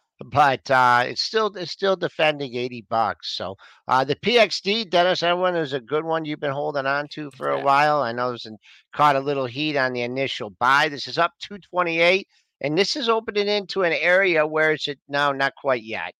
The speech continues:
Speaker 1: Um, where we got? Uh, well, I say you got some room to two thirty-eight here. That's above the last two highs of the last two sessions. And then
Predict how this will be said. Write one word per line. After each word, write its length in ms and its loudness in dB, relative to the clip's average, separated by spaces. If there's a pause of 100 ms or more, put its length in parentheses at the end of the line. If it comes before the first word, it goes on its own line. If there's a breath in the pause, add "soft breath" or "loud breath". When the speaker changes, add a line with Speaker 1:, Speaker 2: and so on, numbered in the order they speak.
Speaker 1:
Um, 640 4 (720)
where 220 -6
we 140 -8
got? 300 -6 (120)
Uh, 280 4
well, 260 4 (260)
I 120 2
say 200 0
you 80 -6
got 200 2
some 140 -8
room 240 -4
to 60 -6
two 240 -12
thirty-eight 680 -6
here. 340 -8 (240)
That's 220 -4
above 400 2
the 100 -2
last 380 0
two 180 -6
highs 520 2
of 160 -6
the 160 -4
last 340 -2
two 160 -14
sessions. 800 -4
And 120 -8
then 220 -4